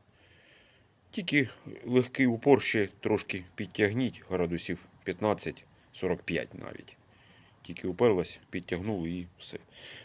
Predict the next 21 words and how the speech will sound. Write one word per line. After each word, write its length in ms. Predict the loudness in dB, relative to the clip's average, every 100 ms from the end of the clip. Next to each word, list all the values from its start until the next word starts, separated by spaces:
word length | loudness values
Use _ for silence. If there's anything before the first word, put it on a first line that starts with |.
| _
І 60 | -6
от 180 | -6 -4
фільтр 380 | -4 -2 -4 -4
стоїть. 540 | -6 -4 -4 -8 -18 _ -20 _ _ _ _ -20
Стоїть 420 | -10 -6 -6 -8
коректно. 600 | -4 0 0 -2 -8 -12 -14 _ _ _ _ -20 -20 -20 -20 -20 -18 -20 -20 -20 -20 -20 _ -8
Е, 220 | 0 0 2
буду 280 | 0 0
ще 200 | 0 0
міняти 540 | 0 2 2 2 -2 -2 -14 -20 -16
свічки, 640 | -8 -8 -8 -4 -4 -6 -6
дивіться 460 | -4 -4 -4 -4 -4
відео 380 | -2 0 -2 -4
на 160 | -8 -6
каналі. 480 | -4 -2 0 -2 -6 _ _
І 180 | -10 -4
зараз 360 | 2 4 4 -2
йдемо 340 | -4 -2 -2
до 120 | -4
фільтру 340 | -8 -10 -12 -12
салону. 500 | -6 -4 -4 -8